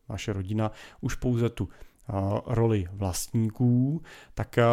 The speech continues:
to, že se rodinnou ústavou dohodnete na tom, že se ta rodinná firma nebude prodávat a že ji budete jako rodina mezigeneračně dlouhodobě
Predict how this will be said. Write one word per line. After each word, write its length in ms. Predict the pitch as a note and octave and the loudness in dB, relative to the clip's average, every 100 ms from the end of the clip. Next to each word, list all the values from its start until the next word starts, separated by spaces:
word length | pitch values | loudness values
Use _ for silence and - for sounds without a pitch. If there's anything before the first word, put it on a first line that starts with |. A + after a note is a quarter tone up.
| A#2+ B2 - - - | 4 2 -6 -14 0
to, 100 | A#2+ | 4
že 120 | C#3 | 6
se 160 | - C3+ | 6 6
rodinnou 360 | A#2 C3 C3+ | 6 6 4
ústavou 500 | A#2+ - C3+ C3+ C3+ | 2 0 2 4 4
dohodnete 520 | A#2 A2+ A#2+ B2 C3+ | 4 4 4 2 2
na 120 | A#2+ G2 | -2 0
tom, 380 | A2+ A#2+ C3 | 0 0 0
že 320 | B2 A#2 G2+ F2+ | -2 -2 -2 -2
se 280 | - - G2+ | -4 -4 -2
ta 120 | G#2 | -2
rodinná 380 | A2 A#2 A#2 A2+ | 0 0 0 0
firma 320 | A#2+ A#2 G2+ | 0 0 0
nebude 440 | F#2 F#2+ G#2+ B2 | 0 2 6 8
prodávat 800 | B2+ A2 G2+ G2 G2 G#2 A2+ B2+ - | 8 6 6 4 4 4 4 0 -4
a 60 | |
že 120 | G2 G#2+ | -4 -2
ji 120 | G#2 | -2
budete 380 | G2+ G#2+ - A2 | -2 -2 0 0
jako 260 | G#2 A2+ | 0 -2
rodina 340 | G#2+ G2+ G#2+ G2+ | -2 -2 -2 0
mezigeneračně 800 | G2 G2 A2+ A2+ A2 G#2+ - A2 | 0 0 2 2 2 -2 -4 -4
dlouhodobě 640 | G#2 F#2+ G#2+ G#2+ A2 G#2+ | -2 0 0 0 2 0